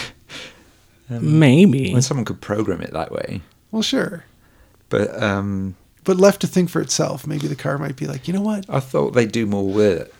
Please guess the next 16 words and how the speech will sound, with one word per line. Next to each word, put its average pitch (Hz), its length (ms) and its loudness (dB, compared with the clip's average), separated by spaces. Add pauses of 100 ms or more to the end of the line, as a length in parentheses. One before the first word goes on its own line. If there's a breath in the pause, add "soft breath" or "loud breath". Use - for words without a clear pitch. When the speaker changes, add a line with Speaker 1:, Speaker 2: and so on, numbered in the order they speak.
(600 soft breath)
Speaker 2:
Oh, 143 260 12
yeah. 101 520 4
Speaker 1:
'Cause 104 120 -8
he 117 80 -4
can, 135 180 -10
he's, 147 360 -2
he's 120 240 -4
linked 127 300 0
up 110 180 -2
to 98 400 -2
all 110 140 0
the 104 200 0
devices 95 520 -2
from 92 260 -6
this 87 140 -6
company. - 580 -10